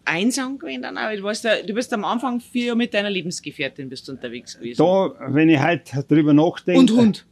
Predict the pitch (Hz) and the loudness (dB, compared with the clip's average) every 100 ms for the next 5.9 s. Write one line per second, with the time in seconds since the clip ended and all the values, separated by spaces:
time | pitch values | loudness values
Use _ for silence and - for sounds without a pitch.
0 | _ _ - - 104 156 - 156 175 147 | _ _ -20 -2 2 2 2 4 4 4
1 | 151 165 147 160 151 175 185 165 139 180 | 4 4 4 4 4 2 4 4 6 4
2 | 165 175 147 131 120 131 131 127 170 185 | 2 2 2 0 -2 0 2 2 2 0
3 | - 135 139 175 - 165 185 160 _ - | -2 2 2 2 0 0 2 -2 _ -20
4 | - - - 156 135 165 143 147 165 151 | -20 -16 2 4 6 4 4 4 4 4
5 | - 143 151 156 - 151 151 151 147 | 2 2 2 2 2 2 2 2 0